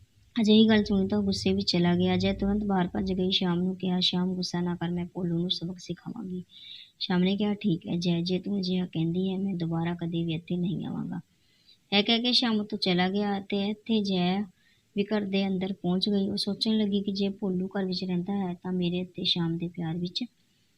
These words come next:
ਜ਼ਰੂਰ ਰੁਕਾਵਟ ਬਣ ਜਾਵੇਗਾ। "ਮੈਂ ਕੰਮ ਕਰਦੀ ਹਾਂ, ਮੈਂ ਇਸ ਭੋਲੂ ਨੂੰ ਜ਼ਹਿਰ ਦੇ ਕੇ ਮਾਰ ਦਿਆਂਗੀ, ਫਿਰ ਸਾਡੇ ਵਿਚਕਾਰ ਇਹ ਰੁਕਾਵਟ ਅਤੇ ਕੰਡਾ ਹਮੇਸ਼ਾ ਲਈ ਦੂਰ ਹੋ ਜਾਵੇਗਾ।" ਜੈ ਆਪਣੇ ਮਨ ਵਿੱਚ ਇਹ ਸੋਚ ਰਹੀ ਸੀ ਕਿ ਅਗਲੇ ਦਿਨ ਜਦੋਂ ਉਹ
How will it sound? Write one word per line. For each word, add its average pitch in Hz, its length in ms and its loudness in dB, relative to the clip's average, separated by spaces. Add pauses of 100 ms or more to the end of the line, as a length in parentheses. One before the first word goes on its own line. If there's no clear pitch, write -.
(180)
ਜ਼ਰੂਰ 202 340 2
ਰੁਕਾਵਟ 175 420 -2
ਬਣ 180 220 0
ਜਾਵੇਗਾ। 165 500 -4 (220)
"ਮੈਂ 180 100 -4
ਕੰਮ 180 240 0
ਕਰਦੀ 190 380 0
ਹਾਂ, 208 140 0
ਮੈਂ 190 120 -2
ਇਸ 190 220 -8
ਭੋਲੂ 185 280 -2
ਨੂੰ 202 180 0
ਜ਼ਹਿਰ 185 280 -2
ਦੇ 175 120 -2
ਕੇ 190 200 -4
ਮਾਰ 165 240 -2
ਦਿਆਂਗੀ, 160 460 -4 (720)
ਫਿਰ 214 80 0
ਸਾਡੇ 208 300 2
ਵਿਚਕਾਰ 202 480 -2
ਇਹ 202 120 -2
ਰੁਕਾਵਟ 185 540 -4
ਅਤੇ 185 240 -4
ਕੰਡਾ 180 400 -2
ਹਮੇਸ਼ਾ 175 360 -2
ਲਈ 185 240 0
ਦੂਰ 180 240 -2
ਹੋ 185 140 -4
ਜਾਵੇਗਾ।" 165 500 -4 (460)
ਜੈ 190 240 6
ਆਪਣੇ 214 280 2
ਮਨ 214 260 0
ਵਿੱਚ 214 180 -4
ਇਹ 220 80 -2
ਸੋਚ 202 360 -4
ਰਹੀ 202 200 0
ਸੀ 202 180 -6
ਕਿ 202 180 -2
ਅਗਲੇ 202 260 -2
ਦਿਨ 202 240 -2
ਜਦੋਂ 185 340 -2
ਉਹ 202 140 -6